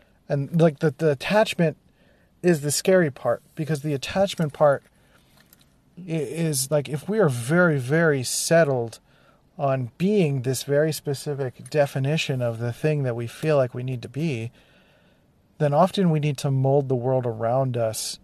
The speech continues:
to match that. And so that's when you start to bring in hate of any kind and starting to, like, attack people on the internet more and starting to become someone that feels like you're on shaky ground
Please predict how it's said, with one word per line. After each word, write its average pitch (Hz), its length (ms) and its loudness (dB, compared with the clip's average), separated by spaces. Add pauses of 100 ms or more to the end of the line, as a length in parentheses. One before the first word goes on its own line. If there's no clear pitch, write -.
to - 120 -10
match 110 400 -8
that. - 260 -12 (420)
And 135 140 -2
so 156 140 0
that's 170 260 4
when 147 120 0
you 131 120 -2
start 131 260 -4
to 127 60 -4
bring 120 220 -6
in 117 140 -8
hate 143 400 -4 (520)
of 143 120 -2
any 143 180 0
kind 131 440 0
and 120 140 -8
starting 131 400 0
to, 127 140 -4
like, 113 320 -4 (540)
attack 151 340 2
people 143 260 -4
on 120 80 -4
the 135 120 -4
internet 151 340 0
more 139 420 0
and 123 200 -6
starting 135 260 -4
to 123 60 -6
become 123 600 -6 (520)
someone 180 480 2
that 147 180 4
feels 151 400 2
like 135 300 2 (520)
you're 151 640 0
on 139 240 0
shaky 131 480 -4
ground 127 560 -4